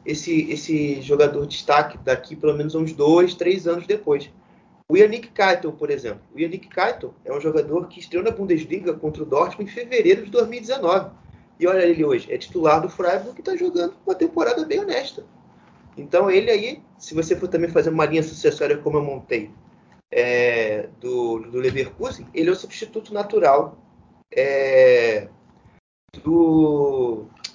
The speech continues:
do menino, do Robin Koch, por exemplo. E depois do Keitel, já tem um sendo preparado lá no Nuremberg, que é o Lino Tempelmann, que foi emprestado nessa temporada e tá jogando por lá. Então é, é isso aí que, que o Freiburg também trabalha nesse formato de escadinha.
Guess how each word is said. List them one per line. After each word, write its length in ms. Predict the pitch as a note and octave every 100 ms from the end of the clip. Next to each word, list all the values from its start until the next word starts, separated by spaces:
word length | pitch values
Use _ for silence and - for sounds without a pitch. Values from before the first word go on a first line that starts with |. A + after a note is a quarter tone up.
| _ _ _
do 80 | C#3+
menino, 440 | D#3 E3+ - A#2 - - - - - _ _ _ -
do 80 | D3
Robin 260 | D#3 G3+
Koch, 300 | G#3+ D#3+ - - _ _ _ _ _
por 140 | - B2
exemplo. 340 | A#2 G#2+ - - -
E 80 | D#3
depois 400 | E3 E3 G3 -
do 120 | G3
Keitel, 380 | - D#3 - F3
já 140 | F#3
tem 240 | F3+ A3+ -
um 80 | -
sendo 260 | - G#3+
preparado 680 | G#3 F3+ - B2+ C#3+ G#3 - _ - - -
lá 220 | D#3+ A#3+
no 100 | D4
Nuremberg, 640 | D#4 F4 - G3+ F#3+ D#3 -
que 140 | -
é 80 | D3
o 80 | D3
Lino 220 | D3 G#3
Tempelmann, 580 | - D#3+ E3+ A3 A#3 - - _ _ _
que 80 | D#3+
foi 160 | D3+
emprestado 480 | E3 E3 E3 - E3
nessa 180 | E3 E3
temporada 460 | E3+ F3 E3+ D#3 E3
e 20 |
tá 140 | F#3
jogando 320 | F#3 F#3 G#3
por 180 | - -
lá. 300 | - - - - - - _ -
Então 360 | C#3+ - F3 F#3
é, 220 | F3 -
é 120 | D#3
isso 240 | E3 F3 G#3
aí 220 | F3 F3+
que, 480 | F#3+ G3+ F#3+ E3 D#3
que 80 | -
o 40 | E3+
Freiburg 480 | E3 D3+ E3 D#3+
também 240 | - D3 D3+
trabalha 380 | D3+ C3+ C3+ C#3+
nesse 220 | C#3 -
formato 340 | C3+ C3 C3
de 100 | C#3
escadinha. 540 | B2+ - E3+ A2+ G#2+